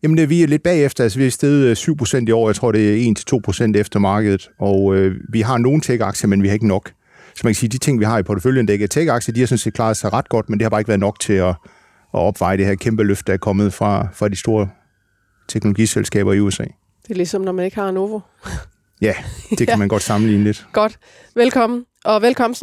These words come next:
Speaker 2: også til dig, Simon Kirketab. Du er Børsens investorredaktør, og du er vant til at høre på markedsaktørernes holdning til både makro- og mikroøkonomi. Og kan du, kan de, ifølge din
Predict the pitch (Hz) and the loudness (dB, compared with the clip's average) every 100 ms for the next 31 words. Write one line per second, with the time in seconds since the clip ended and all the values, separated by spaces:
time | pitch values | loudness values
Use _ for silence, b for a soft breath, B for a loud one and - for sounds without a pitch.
0 | - 214 233 254 226 269 269 - 254 269 | -2 -2 0 0 2 2 0 0 2 2
1 | 254 262 262 240 220 247 240 214 202 247 | 2 0 2 0 0 2 4 4 4 2
2 | 240 226 208 208 208 233 269 220 202 190 | 0 0 -2 0 0 0 0 -2 -2 -2
3 | - 208 - 196 247 262 220 220 214 - | -2 -2 -2 -2 -2 0 2 0 0 -2
4 | 220 202 226 - 202 185 220 233 - - | 0 0 0 -2 -2 0 -2 -2 -6 -4
5 | 202 185 185 190 185 240 226 185 190 196 | -4 -4 -4 -2 0 0 -2 -2 -2 0
6 | 190 180 - 262 190 202 262 - 190 - | -2 -6 -4 -4 -2 0 -2 0 -2 -2
7 | - - - - 202 202 185 190 170 _ | -20 -20 -8 -2 0 0 -2 -4 -8 _
8 | 185 175 - - 214 240 240 - - 196 | -2 -2 -2 -2 0 0 -2 -4 -4 -2
9 | 269 294 - _ _ _ _ _ - 196 | 2 2 0 _ _ _ _ _ -18 -4
10 | 202 196 196 226 | -4 -4 -6 -10